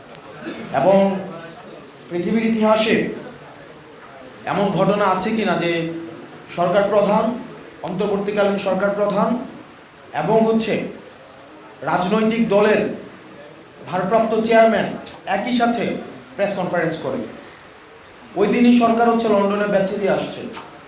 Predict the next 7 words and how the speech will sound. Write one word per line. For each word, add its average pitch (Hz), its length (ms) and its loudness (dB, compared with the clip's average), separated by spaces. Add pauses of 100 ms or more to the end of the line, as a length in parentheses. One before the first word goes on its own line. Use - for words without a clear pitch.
(1200)
সরকার, 185 400 4
এই 240 120 4
অন্তর্বর্তীকালীন 226 800 2
সরকার, 220 360 0
ডক্টর 208 300 0
মোহাম্মদ 220 380 0
ইউনূস, 220 460 0